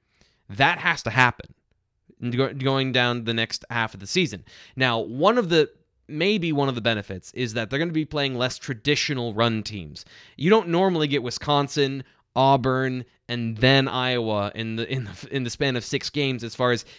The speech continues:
concussive run teams that just don't care about efficiency. They just wanna run the ball and football. Hashtag old school.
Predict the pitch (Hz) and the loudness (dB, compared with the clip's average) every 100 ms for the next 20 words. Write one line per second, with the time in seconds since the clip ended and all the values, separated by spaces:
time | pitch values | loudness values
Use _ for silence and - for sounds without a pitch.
0 | _ - 135 123 - 151 - 143 110 123 | _ -4 -4 -4 -2 -2 0 -2 0 2
1 | 123 135 - 104 80 - - 117 113 - | 2 0 -4 -8 -10 -14 -8 -6 -4 -2
2 | 156 151 156 151 - 135 143 139 127 139 | -2 0 -2 -2 -4 -4 -2 0 0 -2
3 | 107 - 147 - 113 - 101 98 - - | -4 -6 -4 -4 -8 -8 -8 -10 -16 -20
4 | _ - 175 147 160 - 131 131 110 113 | _ 2 2 2 -2 -4 -4 -4 -4 0
5 | 135 131 110 120 120 120 120 - 104 107 | 0 -2 0 4 6 6 4 0 -4 -4
6 | 110 101 95 _ _ _ _ _ - 139 | -4 -10 -12 _ _ _ _ _ -8 -6
7 | - 98 90 - _ _ - 135 - 131 | -4 -8 -8 -18 _ _ 0 0 2 -2
8 | 123 120 110 - 98 - | -2 -2 -4 -8 -10 -12